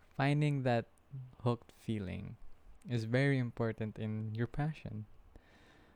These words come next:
because that's what's gonna keep you driven. You know that it's a part of you. You know that it's innate that you can do this thing. And that's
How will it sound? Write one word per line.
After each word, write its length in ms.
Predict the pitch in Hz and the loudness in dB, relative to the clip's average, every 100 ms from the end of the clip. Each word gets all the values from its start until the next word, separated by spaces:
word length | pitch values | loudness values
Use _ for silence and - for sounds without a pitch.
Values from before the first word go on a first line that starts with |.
| - | -6
because 260 | - 120 | -2 -2
that's 320 | 120 139 - - | 0 -2 -2 -6
what's 160 | 127 | -4
gonna 180 | - 120 | -4 -4
keep 280 | - 117 - | -4 -6 -4
you 80 | 110 | -8
driven. 520 | - 107 101 101 104 - - - - | -4 -4 -2 -4 -8 -12 -16 -18 -10
You 120 | 120 113 | -4 0
know 220 | 117 117 | 0 0
that 220 | 113 110 - - - - - - - | -2 -4 -8 -20 -20 -20 -20 -20 -4
it's 160 | 123 - | -2 -2
a 40 | |
part 280 | - 123 110 | -2 0 0
of 140 | 104 98 | 0 -2
you. 220 | 95 98 - - - - - | -2 -4 -8 -18 -16 -18 -8
You 160 | - 110 | 0 2
know 260 | 107 110 113 | 2 2 0
that 180 | 104 - | -2 -6
it's 240 | - - - - _ - | -14 -16 -20 -20 _ -2
innate 400 | 113 113 113 104 - - - - | 2 4 2 0 -6 -20 -20 -20
that 120 | - - | -20 0
you 100 | 110 | 0
can 340 | - 117 110 | 2 2 4
do 200 | 104 101 | 4 2
this 240 | 95 - - | 0 -4 -10
thing. 360 | - - 104 101 - - - - - - - - - - _ _ - _ | -8 -6 -8 -10 -14 -18 -20 -20 -20 -20 -20 -20 -20 -20 _ _ -20 _
And 200 | 110 104 | -4 0
that's 380 | 110 117 - - | 0 0 -2 -14